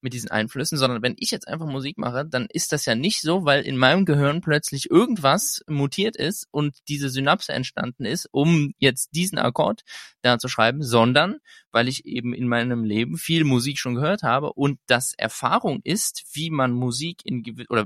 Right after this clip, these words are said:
besser gesagt, wie man, ähm, mit gewissen musikalischen Stilmitteln gewisse Emotionen ausdrückt, die ich ja nicht erfunden habe, sondern die irgendwo mal irgendwer gemacht hat,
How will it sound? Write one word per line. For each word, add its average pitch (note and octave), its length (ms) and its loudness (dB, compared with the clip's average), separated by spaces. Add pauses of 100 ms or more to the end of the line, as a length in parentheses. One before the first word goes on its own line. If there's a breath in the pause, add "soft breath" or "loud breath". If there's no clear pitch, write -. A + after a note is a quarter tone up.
(120)
besser C3 220 -2
gesagt, A2+ 220 -2
wie C3 120 -4
man, C#3+ 240 0 (760 loud breath)
ähm, A2 280 2
mit C3 200 -2
gewissen C#3+ 580 0 (180)
musikalischen C#3 640 2
Stilmitteln E3+ 560 -2
gewisse C#3 420 2
Emotionen D#3 600 0
ausdrückt, D#3 640 -2
die D#3 260 -2
ich E3 120 2
ja D3 80 4
nicht C#3+ 140 0
erfunden D#3 400 -2
habe, A2 180 2
sondern A#2+ 260 -2
die B2+ 120 -10
irgendwo D#3+ 680 -2
mal C#3 200 2
irgendwer C3+ 640 -2
gemacht A#2 380 -6
hat, D#3 160 -4